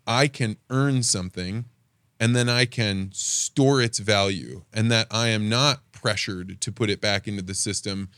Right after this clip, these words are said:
because I wanna be able to hand it down? Because now the only way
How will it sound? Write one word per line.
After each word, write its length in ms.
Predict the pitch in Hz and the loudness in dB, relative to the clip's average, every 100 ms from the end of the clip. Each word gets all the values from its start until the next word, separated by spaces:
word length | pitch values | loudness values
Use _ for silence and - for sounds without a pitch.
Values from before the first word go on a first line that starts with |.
| _ _ | _ _
because 640 | - 113 113 101 98 92 - - | -4 2 4 6 4 0 -4 -2
I 140 | 117 | 0
wanna 240 | 123 120 113 | 2 2 0
be 180 | 113 | 0
able 220 | 104 101 98 | 0 -2 -6
to 400 | - 101 101 98 _ _ | -6 -4 -6 -8 _ _
hand 340 | 120 110 101 | 2 2 2
it 120 | 92 | -2
down? 360 | 110 113 80 80 | 0 0 -2 -8
Because 280 | 87 110 95 | -4 -2 2
now 360 | 113 160 156 | 4 4 4
the 160 | 110 110 | 2 2
only 220 | 143 175 | 2 2
way 360 | 135 117 104 | 2 2 2